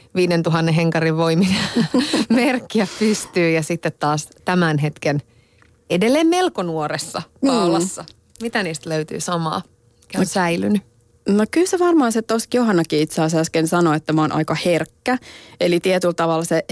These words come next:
Speaker 2: herkkyyshän on niin ihmissuhteissa, se on he-, herkkyyttä niin reagoida asioihin, her-,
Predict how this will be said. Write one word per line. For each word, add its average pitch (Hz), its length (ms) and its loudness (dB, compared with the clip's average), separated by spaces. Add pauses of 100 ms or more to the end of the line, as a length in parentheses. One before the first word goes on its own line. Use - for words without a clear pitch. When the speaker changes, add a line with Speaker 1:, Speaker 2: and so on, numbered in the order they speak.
Speaker 2:
herkkyyshän 165 920 0 (500)
on 165 240 4
niin 165 260 4
ihmissuhteissa, 220 1040 -2 (140)
se - 160 -2
on 170 260 2 (420)
he-, 180 220 0
herkkyyttä 165 680 -2
niin 165 360 2 (560)
reagoida 180 640 0
asioihin, 196 800 0 (220)
her-, 170 200 0